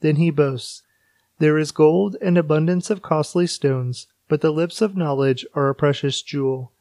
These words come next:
Take a man's garment when he has put up security for a stranger, and hold it in pledge when he puts up security for foreigners. Bread gained by deceit is sweet to a man,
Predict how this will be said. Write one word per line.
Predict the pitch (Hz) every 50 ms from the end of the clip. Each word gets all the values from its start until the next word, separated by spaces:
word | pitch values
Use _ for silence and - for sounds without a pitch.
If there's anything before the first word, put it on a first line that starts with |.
| _ _ _ _ _ _ _ -
Take | - 190 185 -
a | 226
man's | 220 226 226 233 240 220
garment | - - 151 143 135 131 135 139 - 180
when | 151 151 139
he | - 175 180 175 160 143 127
has | 123 147 139 -
put | _ - 156 160
up | 170 180 -
security | - 214 196 - - 190 160 143 139 131 127 127
for | 123 - 151 143 139
a | 139
stranger, | - - - 156 151 143 135 - 131 127 127 123 - _ _ _ _ _ -
and | - 160 135
hold | 139 185 185 196 175
it | 214 214 208
in | 226 233 233
pledge | - - - 143 135 135 131 127 - -
when | 147 151 147
he | 143 165 165
puts | 151 - 165 160 - -
up | 175 170
security | - - 196 185 - - 180 160 139 131 127 127
for | - - 139
foreigners. | - - 156 151 147 139 135 131 127 127 127 127 120 - - - _ _ _ _ _ _ _ _ -
Bread | - 165 170 185 190 190
gained | - 190 160 151 151 147 147 143
by | 151 147
deceit | 143 160 156 - - 156 143 135 139 - _ -
is | 151 143
sweet | - - - 180 165 165 -
to | - 143 135 135
a | 139
man, | 139 139 135 131 131 127 131